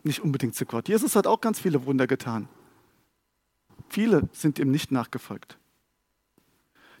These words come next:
Die Menschen haben vielleicht versucht, seine Gebote zu halten, aber sie haben es nicht hinbekommen. Und sie waren gefangen in Selbstzentriertheit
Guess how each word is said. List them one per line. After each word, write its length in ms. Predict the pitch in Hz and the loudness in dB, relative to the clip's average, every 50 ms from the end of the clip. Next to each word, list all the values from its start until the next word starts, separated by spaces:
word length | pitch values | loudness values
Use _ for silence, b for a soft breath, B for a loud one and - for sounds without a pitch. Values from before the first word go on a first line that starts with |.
| b - | b 4
Die 40 | 143 | 6
Menschen 380 | 147 156 220 240 - - 180 | 8 8 8 8 6 6 6
haben 100 | 170 190 | 6 6
vielleicht 280 | - - 196 190 190 - | 6 8 8 8 8 8
versucht, 340 | - 170 - 262 254 - - | 4 4 4 0 -2 0 2
seine 220 | 214 180 170 180 | 2 4 4 4
Gebote 420 | 151 175 - - 190 220 247 269 - | 4 4 4 4 0 -2 0 -2 -4
zu 200 | - - 156 127 | -2 -2 -2 -2
halten, 320 | 117 113 - - 104 - - - b b b b b b b b b b b _ | -2 -4 -6 -8 -12 -14 -16 -20 b b b b b b b b b b b _
aber 160 | 131 131 131 | 0 2 4
sie 100 | 120 143 | 4 4
haben 80 | 139 | 2
es 80 | 139 - | 2 0
nicht 140 | 143 - - | -4 -2 0
hinbekommen. 480 | 196 220 214 - - - 113 95 98 - _ _ _ _ _ _ _ _ _ _ _ _ _ _ _ _ _ _ _ _ _ _ _ _ _ _ _ _ _ _ _ _ _ _ b b b b b b | -2 -2 -2 -4 -6 -8 -10 -10 -10 -14 _ _ _ _ _ _ _ _ _ _ _ _ _ _ _ _ _ _ _ _ _ _ _ _ _ _ _ _ _ _ _ _ _ _ b b b b b b
Und 120 | - 135 | 0 4
sie 180 | - - 131 120 | 4 4 6 8
waren 340 | 147 165 190 214 190 147 - - - | 6 8 8 8 6 6 2 0 2
gefangen 480 | - - - - - 175 170 202 202 160 | 4 4 4 4 2 4 6 6 6 6
in 100 | - 156 | 4 2
Selbstzentriertheit 1080 | - - 180 208 226 - - - - 170 151 - - - 143 - - 131 120 123 - | 2 6 8 8 8 6 2 2 4 4 4 4 2 0 0 0 0 -4 -6 -6 -8